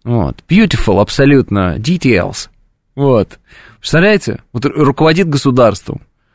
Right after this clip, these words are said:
Горе, конечно, горе тебе, М-, Молдавия. Вообще, что, что произошло, ребята? Что произошло? Как это чудовище может вами руководить? Это же ужасно. Это же уровень вот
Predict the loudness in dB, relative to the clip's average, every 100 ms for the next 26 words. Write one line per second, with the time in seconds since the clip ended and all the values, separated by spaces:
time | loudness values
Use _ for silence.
0 | _ _ _ _ _ _ -2 4 4 4
1 | 2 0 0 -2 -4 -4 0 2 2 2
2 | 0 0 0 -2 0 2 2 2 2 2
3 | 0 0 -2 0 0 0 0 -2 0 0
4 | 2 0 0 0 0 0 0 0 -4 -10
5 | -12 -6 -4 0 0 0 0 -2 -4 -2
6 | -2 -4 -6 -4 -2 -4 -2 2 2 2
7 | 0 0 -2 -2 -2 -2 0 -2 -4 -6
8 | -6 -8 -10 -8 -4 -4 -4 -4 0 2
9 | 0 -2 -12 -12 -8 -4 -2 -2 0 2
10 | 4 2 0 0 -2 -2